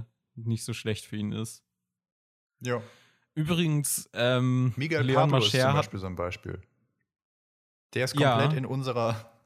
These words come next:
Speaker 2: wenn man so sagen will, Amtszeit gewachsen und wieder gesunken.
Speaker 1: Wobei der eventuell ja irgendwann nochmal zurückkommen
Speaker 2: Ja, gut,
Speaker 1: könnte, wenn's
Speaker 2: aber
Speaker 1: ihm besser geht. So,
Speaker 2: aktuell
Speaker 1: wer weiß.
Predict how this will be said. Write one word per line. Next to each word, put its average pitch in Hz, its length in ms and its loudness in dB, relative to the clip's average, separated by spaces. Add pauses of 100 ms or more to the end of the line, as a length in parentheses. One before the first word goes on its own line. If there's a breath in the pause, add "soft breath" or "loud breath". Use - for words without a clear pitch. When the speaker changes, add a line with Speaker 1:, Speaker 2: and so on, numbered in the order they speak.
(340 loud breath)
Speaker 2:
wenn 104 120 -6
man 107 120 -4
so 107 80 -6
sagen 107 320 -2
will, 104 120 -4
Amtszeit 117 840 -6
gewachsen 123 540 -4
und 110 280 -6
wieder 104 280 -4
gesunken. 101 580 -8 (1080 loud breath)
Speaker 1:
Wobei 127 340 2
der 139 280 2
eventuell 131 640 2
ja 123 100 2
irgendwann 147 540 0
nochmal 127 220 0
zurückkommen 127 420 -4
Speaker 2:
Ja, 104 60 2
gut, 104 100 -2
Speaker 1:
könnte, 107 200 -2
wenn's 98 200 0
Speaker 2:
aber - 20 -6
Speaker 1:
ihm 107 100 0
besser 110 280 0
geht. 107 360 -12 (300)
So, - 140 -6
Speaker 2:
aktuell 113 200 -2
Speaker 1:
wer 101 60 0
weiß. 104 380 -2